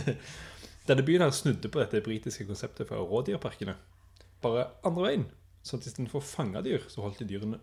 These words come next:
unna. Og uten å ødelegge utsikten da. Så når du hadde en sånn, eh, stor mansion med svære, fine gressplen utfor, så kunne det gå sauer der, og så på et tidspunkt så ville de gå ned på en bakke og møte en vegg som du ikke ser.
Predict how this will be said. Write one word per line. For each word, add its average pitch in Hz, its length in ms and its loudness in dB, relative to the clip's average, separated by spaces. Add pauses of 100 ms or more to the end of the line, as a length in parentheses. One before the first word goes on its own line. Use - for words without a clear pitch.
unna. 156 180 0 (880)
Og 127 100 -8
uten 107 240 -4
å - 40 -14
ødelegge 101 540 -8
utsikten - 420 -12
da. - 40 -20 (540)
Så - 200 -6
når 110 160 -2
du 98 60 -4
hadde 104 240 -4
en 104 80 -8
sånn, 104 180 -4 (100)
eh, 95 280 -10
stor 107 280 -6
mansion 107 420 -6
med 104 140 -8
svære, 101 400 -8
fine 107 600 -8
gressplen 120 500 -6
utfor, 190 280 -4 (600)
så 139 140 -10
kunne 113 220 -2
det 127 160 -2
gå 127 300 2
sauer 110 320 2
der, 202 220 4 (560)
og - 80 -12
så 117 400 -4
på 117 100 -6
et 113 60 -4
tidspunkt 113 480 -6
så 117 80 -2
ville 95 160 -4
de 101 140 0 (120)
gå 107 140 0
ned 98 320 0
på 117 80 -2
en 113 80 -2
bakke - 260 -6
og 104 60 -4
møte 90 180 -6
en 95 100 -4
vegg 120 260 -4
som - 160 -8
du 95 100 -6
ikke - 180 -10
ser. - 300 -6